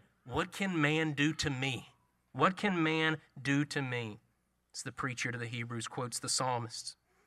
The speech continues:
And when we face various sufferings, we say to ourselves, "God is on our side." Right? When we face various sufferings, we say to ourselves, "God is on our side." When we fight the temptation of,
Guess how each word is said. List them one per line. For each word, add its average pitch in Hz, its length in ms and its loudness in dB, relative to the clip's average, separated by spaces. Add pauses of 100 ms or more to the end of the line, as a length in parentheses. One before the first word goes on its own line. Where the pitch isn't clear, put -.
And 123 100 -6
when 135 120 -2
we 165 120 2
face 175 720 -2 (380)
various 147 560 4
sufferings, 123 840 2 (680)
we 147 140 -2
say 160 460 2
to 135 260 0
ourselves, 123 720 0 (240)
"God 143 340 6
is 135 140 0
on 131 280 -2
our 120 180 2
side." 107 460 2 (1000)
Right? 143 60 -4
When 143 160 2
we 185 80 6
face 190 300 4
various 175 340 6
sufferings, 135 460 4
we 127 80 0
say 147 260 4
to 165 140 4
ourselves, 127 440 2
"God 131 300 6
is 131 100 0
on 127 140 4
our 123 140 4
side." 120 260 4
When 131 160 2
we 170 160 6
fight - 720 6
the 160 80 2
temptation 156 880 4
of, 123 180 2